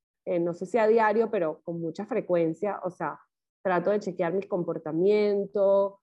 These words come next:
cómo respondo. Yo no voy a decir que siempre he respondido bien, que siempre he sido una lady, que siempre he reaccionado como me gustaría, pues la verdad es que soy humana.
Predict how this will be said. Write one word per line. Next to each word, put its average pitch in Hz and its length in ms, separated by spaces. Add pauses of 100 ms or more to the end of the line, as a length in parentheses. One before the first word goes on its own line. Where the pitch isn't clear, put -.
(140)
cómo 175 240
respondo. 202 1040
Yo 185 140
no 254 120
voy 185 120
a 170 40
decir 175 300
que 175 100
siempre 175 300
he 175 40
respondido 160 560
bien, 185 500
que 170 100
siempre 170 400
he - 20
sido 180 440
una 170 320
lady, 190 680
que 160 80
siempre 180 380
he 180 40
reaccionado 180 680
como 185 240
me 160 120
gustaría, 185 680 (520)
pues 170 120
la 160 100
verdad 147 160
es - 40
que 190 80
soy 190 200
humana. 147 520